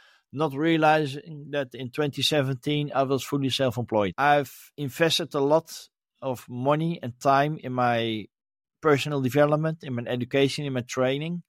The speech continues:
One of the things I thought was that I couldn't sell, so I invested a lot of that.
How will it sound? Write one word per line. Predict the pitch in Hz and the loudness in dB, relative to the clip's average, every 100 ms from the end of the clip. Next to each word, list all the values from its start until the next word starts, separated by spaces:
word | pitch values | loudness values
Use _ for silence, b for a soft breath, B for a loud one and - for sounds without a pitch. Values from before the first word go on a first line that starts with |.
| _ | _
One | 135 170 | 0 0
of | 170 | 0
the | 160 | -4
things | - 160 139 | -2 -4 -4
I | 131 | -6
thought | 123 - 143 131 | -4 2 2 4
was | 131 123 - - - | 2 0 0 -8 -8
that | 127 123 - | -4 -2 -4
I | - | -8
couldn't | 123 151 143 127 | -6 -4 -4 -6
sell, | - 143 165 175 _ | 0 2 2 -4 _
so | - 131 | -8 -4
I | 131 | -2
invested | 113 147 - 110 | 0 0 0 -4
a | 123 | 0
lot | 127 135 | 2 2
of | 143 120 | -2 0
that. | 143 151 | 0 -2